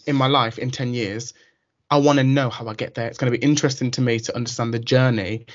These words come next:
to get to that end point. Um, so I think it's just really interesting to, to understand, you know,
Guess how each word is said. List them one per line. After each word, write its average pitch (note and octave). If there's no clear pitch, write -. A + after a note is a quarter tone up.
to C3+
get C3
to C#3
that A#2
end A2
point. A#2+
Um, A#2
so -
I B2
think C3
it's -
just -
really B2
interesting B2
to, -
to -
understand, A2
you C3
know, G#2+